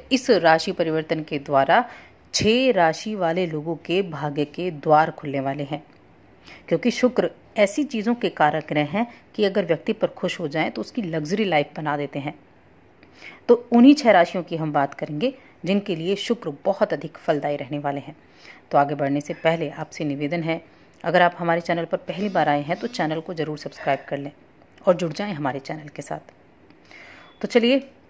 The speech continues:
शुरुआत करते हैं पहली राशि की। उन छठे, छह राशियों में सबसे जो पहली राशि है वो है मेष राशि।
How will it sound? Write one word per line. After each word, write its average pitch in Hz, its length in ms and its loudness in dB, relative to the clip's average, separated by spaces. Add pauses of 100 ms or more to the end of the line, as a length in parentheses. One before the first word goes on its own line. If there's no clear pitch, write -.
(560)
शुरुआत 214 400 4
करते 185 260 0
हैं 175 120 -4
पहली 160 320 -6
राशि 151 260 -4
की। - 180 -20 (840)
उन 185 120 0
छठे, 220 640 6
छह 196 160 4
राशियों 175 340 4
में 170 100 -4
सबसे 185 260 -6
जो 170 100 -4
पहली 160 300 -4
राशि 151 300 0
है 151 120 -2
वो 156 180 -8
है 165 240 -4
मेष 160 380 -6
राशि। 156 240 -8